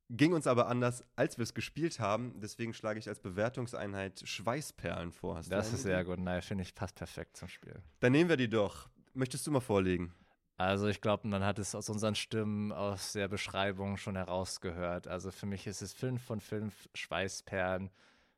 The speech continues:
Speaker 2: Es ist natürlich kein, äh, Singleplayer-Spiel, man kann sich jetzt nicht irgendwie alleine hinsetzen, aber genau für diese Situation, wenn man dann halt mit anderen zusammen ist, am besten auch noch im selben Raum.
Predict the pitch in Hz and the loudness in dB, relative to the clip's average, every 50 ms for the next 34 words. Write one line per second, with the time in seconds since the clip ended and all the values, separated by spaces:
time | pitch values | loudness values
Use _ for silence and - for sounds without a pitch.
0 | _ _ _ _ - 110 117 131 143 143 147 135 - 151 143 139 127 - - 127 | _ _ _ _ 0 2 4 4 4 4 4 4 4 4 4 4 4 4 2 2
1 | 120 117 117 113 101 104 - - 139 147 143 131 - - 135 127 131 127 123 - | 4 4 2 2 2 0 0 0 -2 -2 -2 -2 -2 -2 0 2 2 0 0 -2
2 | - 123 117 110 107 104 117 110 104 110 107 104 - 113 104 110 107 98 101 87 | -2 -2 0 0 0 0 0 -2 -2 -2 -4 -4 -4 -4 -4 -4 -2 -4 -2 0
3 | 87 92 107 113 107 104 120 120 107 - 113 107 104 - - - 110 107 107 110 | 0 0 0 0 0 -2 -2 -2 0 0 0 0 0 -2 -6 -4 -4 -4 -4 -6
4 | - - - - - - _ _ - 95 95 98 98 107 104 104 107 113 123 127 | -8 -14 -20 -20 -20 -20 _ _ -4 -2 0 0 0 0 0 2 4 4 4 4
5 | 120 - - 123 110 113 110 104 104 101 101 104 98 - 104 101 95 - - - | 2 0 -4 -4 -2 -2 -4 -4 -4 -6 -6 -6 -4 -2 -2 -2 -2 -2 -4 -4
6 | - 98 92 95 95 95 95 101 104 104 101 101 101 101 101 104 101 101 104 95 | -2 -2 -2 -2 -2 -2 -2 -2 -2 -2 -2 -2 -2 -2 -2 -2 -4 -4 -6 -6
7 | - - 98 101 98 101 98 95 87 - 98 90 92 90 92 92 90 - - 92 | -4 -4 -4 -2 -2 -2 -2 -4 -4 -6 -6 -4 -4 -2 -2 -2 -4 -6 -6 -6
8 | 92 - - - 92 95 98 101 - - - 95 95 95 - 107 104 95 95 92 | -6 -6 -8 -10 -8 -6 -4 -4 -4 -4 -6 -6 -6 -6 -6 -6 -4 -2 -2 -2
9 | 92 98 95 90 - 82 82 85 85 87 90 - | 0 -2 -2 -4 -2 -2 0 0 -2 -2 -4 -8